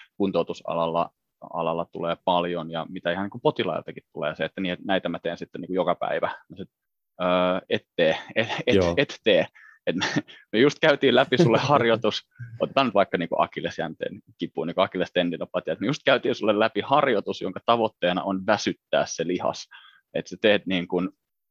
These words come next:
Speaker 1: hyvin korkealla
Speaker 2: Joo.
Speaker 1: intensiteetillä niitä toistoja, ja tavoitteena on se, että, et, et sinne ei niinku jää hirveän paljon bensaa enää tankkiin, niin sä, sä et todellakaan tee näitä joka päivä, vaan,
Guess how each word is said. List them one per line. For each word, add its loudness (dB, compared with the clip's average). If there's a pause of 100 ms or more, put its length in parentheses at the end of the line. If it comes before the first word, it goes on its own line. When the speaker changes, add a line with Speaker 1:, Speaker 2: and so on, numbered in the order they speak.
(180)
Speaker 1:
hyvin 4 (440)
korkealla 4
Speaker 2:
Joo. 0
Speaker 1:
intensiteetillä -2
niitä -2 (220)
toistoja, 2
ja 2
tavoitteena 2
on -4
se, 0
että, -4
et, -6
et -4
sinne -2
ei 2
niinku -2
jää 4
hirveän 2
paljon 0 (500)
bensaa 2
enää 0
tankkiin, 0
niin -8
sä, -8
sä -4
et 0 (300)
todellakaan 2
tee 4
näitä 0
joka 2
päivä, 0 (640)
vaan, 0